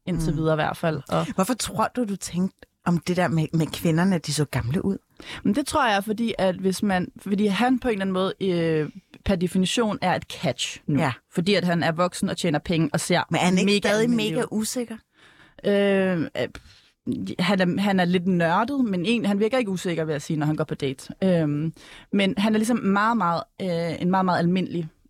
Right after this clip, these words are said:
Speaker 1: øh, mand.
Speaker 2: Mm.
Speaker 1: Men, men det er ret nemt for en meget almindelig mænd at score meget. Øh, og når man ligesom, øh, for eksempel googler, øh, hot kvinde, så dukker der jo altid en eller anden nitten-årig op med store bryster.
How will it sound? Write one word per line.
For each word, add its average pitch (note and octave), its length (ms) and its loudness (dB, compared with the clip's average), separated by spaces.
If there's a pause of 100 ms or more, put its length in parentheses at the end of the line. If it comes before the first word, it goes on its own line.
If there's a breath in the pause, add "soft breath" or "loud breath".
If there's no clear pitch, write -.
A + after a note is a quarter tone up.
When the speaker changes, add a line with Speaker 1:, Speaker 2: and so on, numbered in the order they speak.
(160)
Speaker 1:
øh, E3 180 2
mand. D3+ 260 0
Speaker 2:
Mm. E3 220 -14
Speaker 1:
Men, F3+ 180 2 (140)
men F#3 200 2
det G3+ 80 4
er - 100 0
ret F#3+ 120 2
nemt G#3 480 -2 (260)
for - 160 -2
en D3 100 2
meget F3 200 2
almindelig D#3+ 340 0
mænd D#3 200 -2 (100)
at E3+ 60 -4
score E3 420 -2
meget. C#3 400 -2 (540 loud breath)
Øh, E3+ 320 4 (120)
og E3+ 100 0
når E3+ 160 4
man E3+ 220 2
ligesom, F#3 400 0 (180)
øh, E3 280 2
for - 80 -6
eksempel E3 280 -2
googler, G3 400 0 (280)
øh, D3 300 0 (420)
hot - 260 -2
kvinde, E3 420 -2 (360)
så - 80 0
dukker F#3+ 220 2
der F3+ 60 2
jo E3+ 40 4
altid E3 180 -2
en F3 60 0
eller F3 80 2
anden E3+ 140 4
nitten-årig E3+ 560 0
op D3 140 -2 (100)
med F3 160 0
store E3 280 0
bryster. E3+ 440 -2